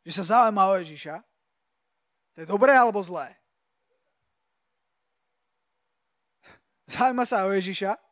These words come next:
Nie len, že o tom hovorí, ale aj niečo robí. Vyhľadal Ježiša a ide za ním a pýta sa ho. A čo sa pýta Ježiša?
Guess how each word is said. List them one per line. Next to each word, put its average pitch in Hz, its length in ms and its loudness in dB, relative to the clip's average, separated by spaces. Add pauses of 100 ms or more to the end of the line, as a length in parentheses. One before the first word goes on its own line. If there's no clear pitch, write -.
(1900)
Nie 262 180 0
len, 214 160 -2
že 185 140 -4
o 202 100 -4
tom 190 140 -8
hovorí, 202 420 2
ale 190 240 -4
aj 202 60 -14
niečo 208 260 -8
robí. 185 240 -2
Vyhľadal 214 480 -2
Ježiša 196 400 0
a 175 160 -4
ide 190 220 -2
za 165 180 -4
ním 175 240 -10
a 226 80 2
pýta 175 320 -10
sa 160 240 -6
ho. 196 80 0 (1800)
A - 80 -20
čo 196 140 -2
sa 202 100 -2
pýta 208 300 -4
Ježiša? 202 420 -6